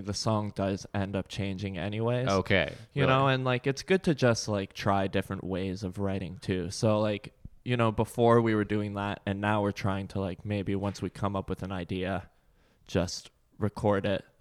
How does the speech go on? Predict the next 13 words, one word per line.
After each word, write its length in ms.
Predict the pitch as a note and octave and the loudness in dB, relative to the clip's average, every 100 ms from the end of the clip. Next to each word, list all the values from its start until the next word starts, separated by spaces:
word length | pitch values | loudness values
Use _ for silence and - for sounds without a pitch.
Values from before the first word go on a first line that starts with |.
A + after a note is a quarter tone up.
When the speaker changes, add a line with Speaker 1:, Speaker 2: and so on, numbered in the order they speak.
| _ | _
Speaker 1:
see 240 | - A#2 | -2 4
what 140 | G#2 F#2+ | 4 4
it's 180 | G2 - | 0 -2
like. 240 | E2+ F2 | -4 4
That's 260 | A2 A2+ A#2 | 4 6 4
the 120 | A#2 | 4
Speaker 2:
Mm. 40 | |
Speaker 1:
goal 300 | G#2+ G#2+ G#2+ | 8 8 8
right 200 | G2+ - | 6 0
now. 320 | G2+ G2 F2 | 0 -2 0
But, 80 | F#2+ G2+ | 6 8
Speaker 2:
Okay. 240 | F2 D2+ G2+ - - - | 8 4 -6 -16 -20 0
Speaker 1:
but 360 | A#2+ A2+ G2+ | 6 6 4